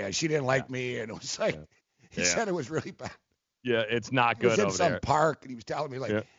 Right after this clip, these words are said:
Speaker 1: you know, the, the cops came. Like, he, he was like, "Oh, yeah, it was a freaking nightmare." 'Cause I'll never do it again. I'm thinking, "This is the guy that bets ten K on preseason games," and he's like, "Oh, no,
Speaker 2: Yeah.
Speaker 1: I'll never do that again."
Speaker 2: That pushed him to the limit.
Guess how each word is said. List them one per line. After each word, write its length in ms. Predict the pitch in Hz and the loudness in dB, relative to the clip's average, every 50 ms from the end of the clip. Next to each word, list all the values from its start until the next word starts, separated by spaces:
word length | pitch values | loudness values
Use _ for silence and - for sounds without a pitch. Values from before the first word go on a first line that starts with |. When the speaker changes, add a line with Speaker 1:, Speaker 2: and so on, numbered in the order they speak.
| _ _ _ _ _ _ _ _ _ - - - | _ _ _ _ _ _ _ _ _ -20 -16 -6
Speaker 1:
you 60 | - 143 | -2 2
know, 300 | 165 160 151 151 147 123 | 4 4 4 4 2 0
the, 80 | 120 113 | -4 -6
the 120 | 98 95 | -10 -10
cops 400 | - - - 165 175 175 - - | -2 2 4 4 4 4 0 -4
came. 380 | - - 160 165 160 160 160 156 | -6 -2 -2 0 0 -2 -2 -4
Like, 180 | 147 135 127 | -4 -6 -4
he, 180 | - 190 180 180 | -4 -2 0 0
he 80 | 170 180 | 0 0
was 180 | 185 160 - | -2 -2 -2
like, 180 | 185 170 147 - | -2 -4 -2 0
"Oh, 40 | 175 170 156 | 0 0 0
yeah, 200 | 147 131 120 131 | 0 -2 -2 -2
it 60 | 151 | -2
was 160 | 147 143 123 | -4 -4 -4
a 80 | 143 131 | -4 -6
freaking 460 | 107 - - - 170 156 - 143 131 | -6 -6 -4 -2 -2 0 0 2 4
nightmare." 340 | 143 147 147 135 143 123 107 - _ _ _ _ _ _ _ _ - | 4 4 4 4 0 -2 -4 -6 _ _ _ _ _ _ _ _ -6
'Cause 120 | 165 151 | -2 0
I'll 100 | 180 185 | 2 4
never 260 | 180 208 220 214 208 | 6 6 6 6 4
do 200 | 196 143 202 214 | 2 0 0 0
it 80 | 190 175 | 0 0
again. 260 | 160 170 196 190 165 | 2 2 4 4 4
I'm 160 | 156 170 170 | 2 0 0
thinking, 260 | 135 - 220 175 180 190 | 0 0 -2 0 -2 -4
"This 120 | 240 247 | -4 -4
is 60 | - | -4
the 100 | - 202 | -6 -2
guy 180 | 151 196 208 202 | 2 2 2 2
that 100 | 185 151 | 2 2
bets 180 | 156 175 - | 0 0 2
ten 240 | - - 170 208 165 | 2 0 0 0 2
K 200 | - 190 208 208 | 4 4 6 6
on 220 | 190 165 156 147 127 | 4 2 2 0 0
preseason 580 | - 190 190 147 - 220 214 156 127 131 110 | -2 0 0 0 0 0 0 0 0 -2 -4
games," 340 | 98 110 110 120 120 113 - | -4 -4 -4 -4 -4 -4 -4
and 120 | 135 131 | -4 -4
he's 260 | - - 208 208 208 - | -2 -2 -2 -2 0 0
like, 160 | 185 160 - | 0 2 2
"Oh, 160 | 175 185 180 | 4 4 4
no, 140 | 143 135 165 147 | 4 2 0 0
Speaker 2:
Yeah. 60 | 131 | 0
Speaker 1:
I'll 60 | 143 | -2
never 220 | 135 170 151 151 123 | -6 -6 -6 -8 -10
do 140 | 104 - 143 | -14 -12 -8
that 160 | 135 175 160 | -6 -6 -6
again." 260 | 117 101 87 113 131 - _ - | -6 -8 -10 -10 -10 -10 _ 6
Speaker 2:
That 320 | 107 160 180 214 220 - - | 8 8 8 8 6 2 0
pushed 240 | - 175 - - | 0 0 0 0
him 100 | 160 139 | 0 2
to 120 | 120 143 143 | 2 2 2
the 100 | 127 127 | 4 2
limit. 340 | 120 120 110 101 85 76 | 2 2 2 0 -2 -6